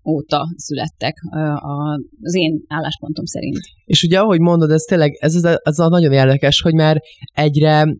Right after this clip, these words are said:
Speaker 2: egyre sűrűbben jönnek az új generációk, ahogy most már ugye az alfát, az Z-t is külön választjuk. Ö, régen ugye évtizedekre, ö, kellett tényleg szétnézünk, több évtizedre osztottunk be egy generációt, most már, most már ez egyre rövidült, tehát az Z-k és az alfák között, mert,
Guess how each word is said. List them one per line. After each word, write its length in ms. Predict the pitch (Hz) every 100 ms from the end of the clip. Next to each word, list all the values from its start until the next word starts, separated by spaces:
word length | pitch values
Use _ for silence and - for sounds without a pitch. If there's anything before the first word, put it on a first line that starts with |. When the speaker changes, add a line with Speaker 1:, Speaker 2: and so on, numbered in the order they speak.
| -
Speaker 2:
egyre 260 | 151 175
sűrűbben 520 | 175 - 214 156 131
jönnek 240 | 123 127 131
az 140 | 131
új 80 | 131
generációk, 560 | 123 123 120 123 131 131
ahogy 200 | 139 135
most 220 | 135 -
már 100 | 127
ugye 140 | 123
az 120 | 120
alfát, 380 | 131 139 143 127
az 80 | 127
Z-t 220 | 139 139
is 120 | -
külön 300 | - 156 147
választjuk. 540 | 147 143 147 143 165 156 - - 139
Ö, 240 | 135 151
régen 260 | 160 165 165
ugye 180 | 170 156
évtizedekre, 1000 | 160 147 - 131 123 120 117 135 127 131 - - -
ö, 200 | 123 127 131
kellett 420 | 139 123 127 - _ _
tényleg 280 | 135 117 123
szétnézünk, 680 | - - 131 131 127 131 127
több 180 | 143
évtizedre 580 | 151 151 147 135 123 127
osztottunk 520 | 123 127 131 120 131
be 100 | 131
egy 120 | 131 131
generációt, 800 | 131 127 131 139 - 151 151 -
most 280 | 151 143
már, 200 | - 151
most 220 | 151 156 -
már 120 | 160
ez 140 | 160 -
egyre 280 | 160 147
rövidült, 520 | 127 131 131 113 113 113
tehát 220 | 113 113
az 100 | 123
Z-k 240 | 135 156
és 120 | 147
az 120 | 135 131
alfák 380 | 127 - 104
között, 400 | 120 131 143 147
mert, 240 | 160 143